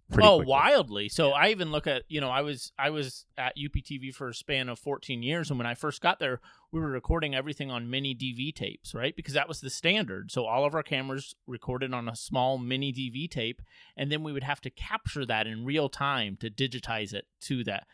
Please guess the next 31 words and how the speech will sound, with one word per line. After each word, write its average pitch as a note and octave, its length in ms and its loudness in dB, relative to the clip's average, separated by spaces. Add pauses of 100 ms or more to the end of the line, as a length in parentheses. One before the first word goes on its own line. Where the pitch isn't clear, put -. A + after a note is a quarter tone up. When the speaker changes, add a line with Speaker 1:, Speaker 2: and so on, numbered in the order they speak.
(140)
Speaker 2:
And G#3 100 -4
now G3+ 180 8
it's - 120 -4
just C#3 180 -10
on C3 120 -2
an A2+ 100 -2
S A2+ 180 -4
D A#2+ 160 -10
card. A2+ 300 -8
You A2+ 80 -10
pop - 300 -8
the A#2+ 100 -8
S A#2 160 -8
D A#2+ 160 -12
card A2 260 -8
in G#2+ 120 -8
there, B2 180 -6
and A2+ 100 -10
then A2+ 100 -10
it's, - 200 -16
it's - 160 -12
good C3 160 -2
to B2 80 -8
go. A#2+ 200 2
You A2 120 -4
know, B2 160 0
it, B2+ 160 -2
it B2+ 160 -4
takes - 240 -10
two E3 160 -8
seconds, B2 560 -4